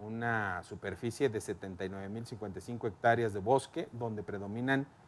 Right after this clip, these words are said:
especies de cedro, es, eh, lo principal que se ve en esta tierra, la caoba, el pino, la granadilla, la granadilla, el encino, el roble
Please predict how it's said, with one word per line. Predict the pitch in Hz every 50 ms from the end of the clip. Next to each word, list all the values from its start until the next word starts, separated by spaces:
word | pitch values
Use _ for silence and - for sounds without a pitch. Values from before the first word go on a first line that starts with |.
| - - - -
especies | - 90 - - - 123 120 - 147 143 127 - - - -
de | - 110 104 98 104 92
cedro, | - - - 135 131 135 127 131 123 123 120 117
es, | 113 107 - - -
eh, | 120 117 110 98 95 90 90
lo | 95 92
principal | - 104 98 - 110 92 - 117 117 117 117 - - - - - - - - -
que | - 95
se | - 113 98
ve | 107 113 113 - -
en | 104 104 110
esta | 110 107 - 107 104
tierra, | 104 - 131 139 135 135 135 135 135 - - -
la | 104 104 98
caoba, | - 98 98 107 120 123 127 117
el | 101 95
pino, | 90 110 120 123 127 127 131 127 - -
la | 104 104 98
granadilla, | 98 95 95 95 95 95 107 120 123 131 135 117 - - 98 98
la | 95 92 92 95
granadilla, | 90 101 98 95 92 95 92 87 90 127 147 165 123 113 127 127 120
el | 104 98
encino, | 98 92 - - 131 135 135 135 131 117
el | 92 95
roble | 92 110 120 123 127 131 131 127